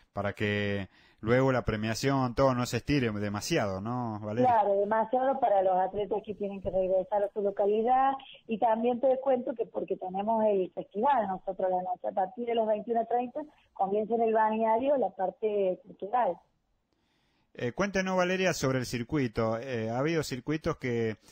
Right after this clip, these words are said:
Speaker 1: ediciones que se iba para La Toma Vieja, ¿cómo es ahora el circuito? Que, eh,
Speaker 2: Bueno, mira,
Speaker 1: cuéntanos.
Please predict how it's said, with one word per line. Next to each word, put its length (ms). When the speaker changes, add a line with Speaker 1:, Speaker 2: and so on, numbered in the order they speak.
Speaker 1:
ediciones 680
que 300
se 160
iba 180
para 200
La 120
Toma 400
Vieja, 580
¿cómo 300
es 100
ahora 560
el 80
circuito? 560
Que, 240
eh, 100
Speaker 2:
Bueno, 240
mira, 120
Speaker 1:
cuéntanos. 100